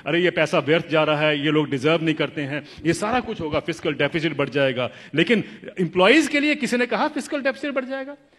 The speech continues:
ये सारी इकोनॉमिक नीतियां हमें जानने की जरूरत है, ये किस तरीके से डिजाइन बनाया गया है कि किसान को हम गरीब का गरीब ही रखें। और ये पॉलिसीज कितने दशकों से चलती आ रही हैं, सब सरकारें इसमें सम्मिलित हैं।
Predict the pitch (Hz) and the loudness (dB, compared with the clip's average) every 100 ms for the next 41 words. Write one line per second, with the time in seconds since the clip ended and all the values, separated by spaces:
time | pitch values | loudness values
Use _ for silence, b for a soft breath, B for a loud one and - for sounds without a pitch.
0 | b 165 269 - 247 349 339 247 240 220 | b -2 -2 2 4 4 4 2 2 4
1 | 262 349 339 208 175 226 320 320 247 247 | 4 4 2 4 4 4 2 2 0 0
2 | 180 180 196 202 202 180 190 254 285 277 | 0 -2 -2 -4 -2 0 0 0 -2 -4
3 | 240 277 254 269 160 165 160 202 302 339 | -4 -4 -4 -6 -2 -2 0 4 4 2
4 | 214 170 165 156 175 160 233 B B - | 0 -2 -4 -4 -4 -4 -6 B B -8
5 | 185 185 196 214 214 202 190 165 160 185 | -4 -2 0 0 0 0 0 0 0 0
6 | 185 147 131 139 147 131 110 117 - b | -2 -4 -2 -2 -2 -4 -6 -12 -16 b
7 | b - 160 190 311 226 202 202 294 285 | b -4 -2 0 0 0 0 0 -4 -6
8 | - 202 240 175 170 262 233 214 202 202 | -10 -8 -6 -6 -8 -8 -10 -4 -4 0
9 | 202 214 262 277 294 - 175 170 165 165 | -2 0 -2 0 0 -2 -2 -2 -2 -4
10 | 156 156 139 131 135 120 | -6 -8 -8 -8 -10 -12